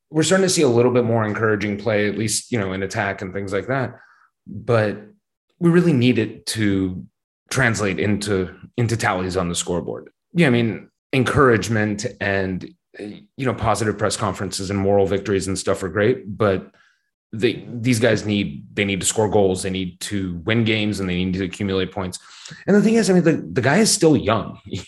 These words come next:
know, I mean, he's, he's only going to be twenty, I mean, he won't be twenty-four until April, I see here. And he's never flamed out in a big league. So it's not like we're, we're trying to necessarily,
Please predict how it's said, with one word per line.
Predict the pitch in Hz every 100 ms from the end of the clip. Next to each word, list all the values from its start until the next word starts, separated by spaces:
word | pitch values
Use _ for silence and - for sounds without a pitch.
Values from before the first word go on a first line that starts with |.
| -
know, | 143
I |
mean, | 175 147
he's, | 131 120 117 - - -
he's | 123 -
only | 147 170 196
going | 175
to | 156
be | 143
twenty, | - 135 127
I |
mean, | 135 120 110
he | 113
won't | 147 165
be |
twenty-four | 156 120 107 101 101 98
until | 78 101 98 107 95 85 -
April, | 107 92 82 67
I |
see | 85 -
here. | 87 80 - - - -
And | 147 147 123 - - - _
he's | - 160
never | 147 170
flamed | - 170 156 151
out | 123
in | 117
a | 110
big | 98 95
league. | 92 80 87
So | 123
it's | 110
not | 156
like | 175 185
we're, | 107 127 110 78
we're | 104 120
trying | 117 - 101 101 107 104
to | 113 107
necessarily, | 104 98 101 - 110 107 107 98 -